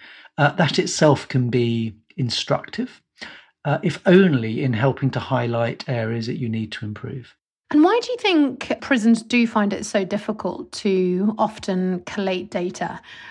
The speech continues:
Speaker 2: And as I said, in amongst these nine sort of countries,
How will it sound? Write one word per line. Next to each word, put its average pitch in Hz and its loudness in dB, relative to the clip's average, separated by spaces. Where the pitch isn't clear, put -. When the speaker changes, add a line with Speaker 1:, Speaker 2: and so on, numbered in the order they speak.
Speaker 2:
And 214 2
as 214 2
I 202 2
said, 190 0
in 226 4
amongst 214 2
these 202 -2
nine 190 0
sort 180 -8
of - -8
countries, - -2